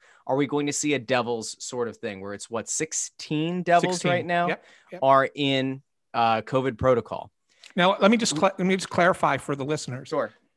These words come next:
Speaker 2: When you're in covid protocol, it doesn't mean you've tested positive for covid. It just means that you've been exposed to it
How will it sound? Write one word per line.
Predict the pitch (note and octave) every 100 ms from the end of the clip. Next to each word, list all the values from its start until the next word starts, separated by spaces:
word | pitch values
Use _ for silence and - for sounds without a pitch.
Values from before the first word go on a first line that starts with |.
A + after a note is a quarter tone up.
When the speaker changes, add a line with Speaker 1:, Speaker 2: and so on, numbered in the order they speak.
| _ _ -
Speaker 2:
When | D#3+ D#3+
you're | D#3+
in | E3 A3 A#3+
covid | - G#3 F#3+ -
protocol, | G3 F3+ - C3 C3 - _ _ _ _ _ _
it | B2 -
doesn't | D#3+ F#3+ G3+ G3
mean | D3+ F3+ E3 C3 B2 B2+ _ _ _ _ _ -
you've | D#3 D#3
tested | - E3 - C#3
positive | - D#3 C3+ C3+ B2
for | B2+
covid. | - C3 F#2 E2 - _ _ _ _ _ _
It | D#3 C#3+
just | D#3+ -
means | D#3 E3 F3 F3 B2+
that | C#3 B2 A#2+ - _ _ _ _
you've | D3 D#3 C3+
been | D#3+ D3 D3 C#3+ - _ _ _ _ _ _ _
exposed | D3 - - E3+ F#3 G#3+ G3 -
to | D3 A#2
it | B2 -